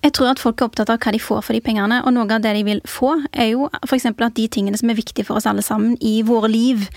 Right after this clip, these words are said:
altså velferdstilbudet, det er jo noe av det som vi kommer til å styrke. For eksempel så betyr det at det vil være med Arbeiderpartiet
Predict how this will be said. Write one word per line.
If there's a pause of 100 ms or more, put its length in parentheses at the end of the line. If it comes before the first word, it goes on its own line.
(280)
altså (340)
velferdstilbudet, (580)
det
er
jo
noe
av
det
som
vi
kommer
til
å
styrke.
For
eksempel
så
betyr
det
at
det
vil
være (260)
med
Arbeiderpartiet